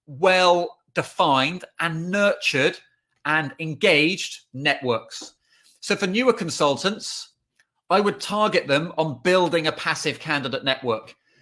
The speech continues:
going through every candidate that's in your system and go, "How are you doing? How are you gonna be impacted?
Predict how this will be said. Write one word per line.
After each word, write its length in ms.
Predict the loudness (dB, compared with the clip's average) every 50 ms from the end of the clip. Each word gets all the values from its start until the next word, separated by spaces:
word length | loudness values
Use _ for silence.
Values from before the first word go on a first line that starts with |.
| _ _ 2
going 240 | 2 2 2 2
through 320 | -2 0 2 2 2 2 2 2
every 360 | 2 2 2 2 0 0 0
candidate 640 | -2 -4 -2 0 0 0 0 0 0 0 0 0 0
that's 160 | -4 -4 -4
in 100 | -4 -4
your 120 | -2 -4 -2
system 480 | -2 -2 -2 -4 0 0 0 0 0
and 80 | 0 2
go, 320 | 4 4 4 4 2 -2 -6 -12 _ _ _ _
"How 180 | _ 0 2 2
are 60 | 4
you 100 | 2 4
doing? 440 | 6 6 8 8 6 4 2 -6 -12 _ _ _ _ _
How 160 | _ -2 0
are 60 | 2
you 140 | 2 2 2
gonna 160 | 2 0 -2
be 140 | 0 2 2
impacted? 680 | 0 0 -2 -2 -2 -2 -2 -4 -2 0 0 0 0 -4